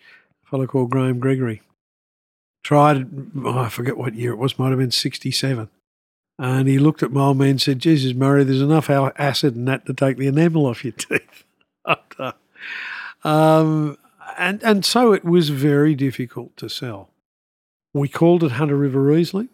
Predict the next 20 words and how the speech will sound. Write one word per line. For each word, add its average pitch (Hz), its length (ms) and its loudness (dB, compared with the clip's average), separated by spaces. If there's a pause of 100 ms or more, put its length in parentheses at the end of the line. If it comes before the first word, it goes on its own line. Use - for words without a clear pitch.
till 135 400 -2
nineteen 139 580 0
ninety. 147 460 -4 (1120)
That's - 160 -12
what 135 140 2
it 131 60 -4
was 139 200 -4
known 151 260 -2
as. 98 260 -14 (560)
And 131 240 0
then 135 320 4
both 143 300 2
McWilliams 135 580 2
and 127 120 2
ourselves, 131 520 0
who 120 100 -2
were 120 120 0
the 117 80 -2
major 139 400 -2
producers, - 720 -14